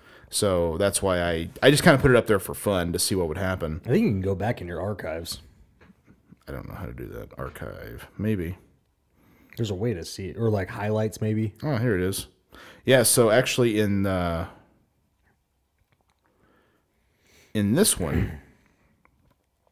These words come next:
Speaker 1: Gigapets won sixty-nine percent to thirty-one percent.
Speaker 2: Wow.
Speaker 1: So
Speaker 2: Damn near reversed.
Speaker 1: Yeah, but I don't know how many votes that is, so it'd be really hard to determine
Speaker 2: Yeah.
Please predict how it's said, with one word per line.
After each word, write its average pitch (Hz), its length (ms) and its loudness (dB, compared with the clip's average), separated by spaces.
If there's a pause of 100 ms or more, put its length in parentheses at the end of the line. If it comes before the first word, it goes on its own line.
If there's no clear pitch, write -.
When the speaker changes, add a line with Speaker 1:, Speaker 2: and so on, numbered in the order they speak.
(720)
Speaker 1:
Gigapets 127 600 4
won 98 240 2
sixty-nine 113 720 2
percent 110 460 -2
to 92 100 -4
thirty-one 95 500 -2
percent. - 440 -12 (120)
Speaker 2:
Wow. 95 260 -10 (400)
Speaker 1:
So 85 400 -4 (600)
Speaker 2:
Damn 107 180 0
near 101 180 -2
reversed. 95 380 -10 (260)
Speaker 1:
Yeah, 151 200 8
but 131 120 6
I 135 60 8
don't 151 120 6
know 131 60 6
how 131 120 4
many 117 160 4
votes 95 360 2
that 85 160 2
is, 82 120 0
so 110 80 2
it'd 117 80 2
be 135 100 2
really 101 220 0
hard 90 240 -2
to 80 80 -4
determine 87 580 -2
Speaker 2:
Yeah. 85 40 -4